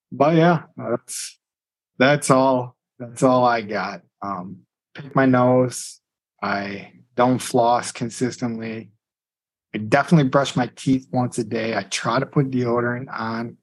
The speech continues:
all the time. I wash my hands pretty consistently. I'm the guy that fixes the stuff at the gym. I don't search for step sibling porn.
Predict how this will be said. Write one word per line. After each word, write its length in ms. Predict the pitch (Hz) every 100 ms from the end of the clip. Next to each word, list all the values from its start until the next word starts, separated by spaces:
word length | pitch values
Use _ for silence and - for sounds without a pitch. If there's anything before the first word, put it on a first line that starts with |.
| -
all 200 | 117 117
the 100 | 117
time. 520 | - 123 117 107 104 _ _ _ -
I 60 |
wash 340 | 107 117 143 -
my 140 | 147
hands 320 | 135 135 135
pretty 240 | - 143 131
consistently. 920 | - 123 - 123 - 123 123 120 117 _ _ _ _ -
I'm 240 | 123 143
the 80 | 135
guy 320 | 123 120 123
that 240 | 117 -
fixes 360 | - 131 139 123
the 100 | 127
stuff 420 | - - 127 120 - -
at 240 | 120 123 -
the 80 | 120
gym. 500 | 110 117 117 107 - _ -
I 40 |
don't 360 | 107 101 131 143
search 300 | - 127 123
for 160 | - 117
step 280 | - 120 -
sibling 420 | 127 120 110 107
porn. 500 | - 120 117 117